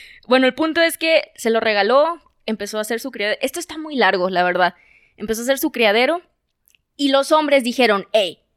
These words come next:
hay que comernos a los mejores". <laughs> Entonces se comieron a los más fuertes, se comieron a los más útiles y dejaron a los más débiles. Entonces empezaron a, o sea, empezó a crear un, se empezó a crear un rebaño de caribús, caribúes débiles.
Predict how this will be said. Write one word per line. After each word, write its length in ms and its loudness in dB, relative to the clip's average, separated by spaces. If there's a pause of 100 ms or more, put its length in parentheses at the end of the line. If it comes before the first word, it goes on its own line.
(100)
hay 160 -2
que 180 -14
comernos 540 2
a 60 0
los 200 -2
mejores". 600 -2 (320)
<laughs> 0 -
Entonces 500 -4
se 140 -4
comieron 540 -2
a 40 0
los 140 -4
más 200 -6
fuertes, 380 -4
se 80 -8
comieron 440 -6
a 40 -4
los 140 -4
más 180 -4
útiles 380 -6 (280)
y 160 -8
dejaron 840 -4
a 100 -4
los 160 -10
más 180 -2
débiles. 600 -4
Entonces 460 -2
empezaron 960 -4
a, 180 -10 (160)
o 60 -10
sea, 120 -4
empezó 760 -8
a 180 -8
crear 340 -2
un, 220 -10
se 100 -4
empezó 240 -4
a 60 -2
crear 260 0
un 80 -10
rebaño 460 -4
de 120 -4
caribús, 760 -10
caribúes 500 -12 (400)
débiles. 640 -4